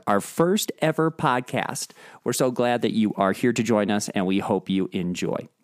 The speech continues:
All right, so here we go. We're, we're jumping right in. Chapter one. This is titled God in Fresno. Here you go. This is Watkins' words. In his best-selling book, The Closing of the American Mind, the University of Chicago professor Alan Boom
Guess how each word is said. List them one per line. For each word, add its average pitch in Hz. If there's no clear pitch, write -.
All 170
right, 151
so 165
here 196
we 202
go. 120
We're, 104
we're 131
jumping 156
right 98
in. 92
Chapter 190
one. 98
This 139
is 113
titled 107
God 147
in 120
Fresno. 98
Here 175
you -
go. 104
This 156
is 131
Watkins' 120
words. -
In 165
his 180
best-selling 185
book, 117
The 120
Closing 143
of 110
the 107
American 110
Mind, 90
the 123
University 170
of 120
Chicago 110
professor 107
Alan 143
Boom 98